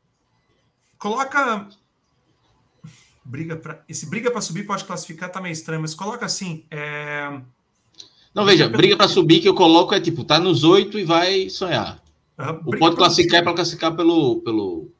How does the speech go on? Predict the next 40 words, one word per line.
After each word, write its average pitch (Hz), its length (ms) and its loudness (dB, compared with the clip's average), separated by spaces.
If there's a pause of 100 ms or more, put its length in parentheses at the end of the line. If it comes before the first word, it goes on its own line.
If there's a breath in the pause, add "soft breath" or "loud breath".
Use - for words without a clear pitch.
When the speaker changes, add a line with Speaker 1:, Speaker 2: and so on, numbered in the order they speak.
(680)
Speaker 2:
entre 135 180 -4
Speaker 1:
O 143 40 2
Speaker 2:
os 113 60 0
Speaker 1:
que 104 60 -4
que 110 60 2
Speaker 2:
oito, 104 80 2
Speaker 1:
você - 40 -4
acha, 175 240 -4
Speaker 2:
entendeu? 139 360 -8
Speaker 1:
Clauber? 117 320 -8
Colocar 147 300 -10
assim: 151 220 -8
briga 202 220 -6
pelo 170 180 -8
título, 160 480 -12 (540)
é, 127 240 -12
briga 214 320 -4
pra 208 140 -6
subir, 151 480 -8 (340)
briga 156 440 -4
contra, 208 360 -8
é, 147 520 -6
daí, 147 200 -6
tipo 160 140 -10
assim, 160 200 -6
zona 214 300 -2
do 233 80 -2
agrião 190 600 -4 (300)
e 160 100 -8
briga 196 280 -8
contra 190 280 -10
a - 20 -10
queda. - 280 -14 (1400)
Speaker 2:
Briga 139 320 0
pelo 143 240 0
título. 110 500 -4 (360)
Speaker 1:
Briga 107 240 -10
pelo 208 140 -8
título, 127 320 -12
boa. 120 320 -16